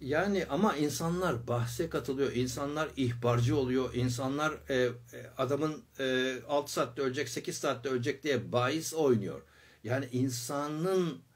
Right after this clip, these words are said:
eksi tarafları gösteriyor ama artı tarafları da gösteriyor. Tırsmasına, yani sistemden tırsmasına rağmen,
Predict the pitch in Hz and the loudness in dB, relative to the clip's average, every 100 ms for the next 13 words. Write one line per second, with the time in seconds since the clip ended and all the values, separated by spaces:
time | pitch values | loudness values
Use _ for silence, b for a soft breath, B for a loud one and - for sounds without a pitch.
0 | b b _ _ 143 123 - 175 165 117 | b b _ _ -2 -2 -2 -4 0 0
1 | 104 104 98 101 101 196 170 113 107 - | 0 -4 -4 -4 -2 -2 -2 -2 -4 -4
2 | - 87 82 87 80 78 - 78 95 120 | -8 -8 -8 -12 -10 -12 -12 -8 -6 -6
3 | - B B B B _ - 117 117 - | -10 B B B B _ -4 -2 -2 -6
4 | 123 120 131 123 120 110 110 107 120 117 | -6 -4 -4 -4 -4 -2 -2 -4 -6 -4
5 | 123 120 131 117 - 120 110 - 117 113 | -2 0 0 -2 -2 -4 -4 -4 -4 -2
6 | 123 131 104 87 82 | -2 0 0 -4 -8